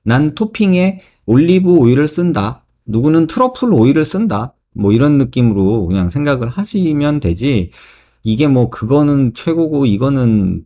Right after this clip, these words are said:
쓰레기고, 뭐, 이런 식으로 막 이분법으로 하지는 않으셨으면 좋겠어요.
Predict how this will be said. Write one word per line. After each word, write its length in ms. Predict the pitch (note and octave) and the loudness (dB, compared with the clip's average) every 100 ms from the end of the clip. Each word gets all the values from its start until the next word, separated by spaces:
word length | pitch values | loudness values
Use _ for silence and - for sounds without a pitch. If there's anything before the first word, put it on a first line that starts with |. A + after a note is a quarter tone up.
| _ | _
쓰레기고, 680 | - B2 D#3+ D#3+ C3+ A#2+ G#2+ | -10 -6 -4 -4 -6 -4 -2
뭐, 200 | F#2 F2 | 0 0
이런 300 | A#2+ D3+ D#3 | 2 0 0
식으로 800 | - C#3 A2+ F2 G2 E2+ C#2 - | -4 -4 -2 -2 -2 -4 -8 -10
막 140 | F#2 F2+ | -8 -6
이분법으로 1120 | A#2 C#3 D#3+ D#3 C#3 B2 - _ A#2+ G#2+ G#2 | -2 -2 -2 -4 -4 -4 -8 _ -6 -2 -2
하지는 300 | G#2 C#3 C#3+ | -4 -6 -6
않으셨으면 500 | F2+ F#2 G2+ G#2 G#2+ | -2 -4 -4 -8 -6
좋겠어요. 680 | F2 - - D#2+ D#2 D#2 D#2+ | -8 -10 -12 -8 -8 -8 -12